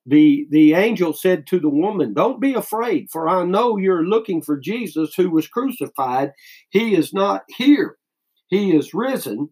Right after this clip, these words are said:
just as he said. He is not here. He is risen." That's what I want to visit with you about today. He is risen. You see, the cross was empty,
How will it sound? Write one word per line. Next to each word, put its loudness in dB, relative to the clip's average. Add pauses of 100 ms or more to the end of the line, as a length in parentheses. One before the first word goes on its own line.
(120)
just 2
as -2
he 2
said. -4 (420)
He 0
is 2
not 0
here. -4
He -2
is 0
risen." 0
That's -4
what -2
I -2
want 0 (320)
to 4
visit 0
with -4
you -4
about 0 (120)
today. -2
He 0
is 2
risen. 0 (380)
You 2
see, -2
the 0
cross -2
was 2
empty, -2